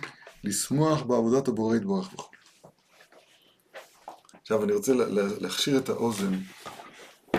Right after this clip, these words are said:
ל-, ל-, ל-, לשמוע תמיד את עומ-, את עומק הדברים. הרי אדם יכול לקרוא את זה,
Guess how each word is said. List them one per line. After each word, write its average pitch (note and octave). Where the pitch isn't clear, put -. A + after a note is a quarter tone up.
ל-, A2+
ל-, -
ל-, -
לשמוע C#3
תמיד B2+
את G#2+
עומ-, G#2+
את G2+
עומק A#2
הדברים. G#2+
הרי F#2+
אדם C3
יכול C3+
לקרוא B2
את B2
זה, G#2+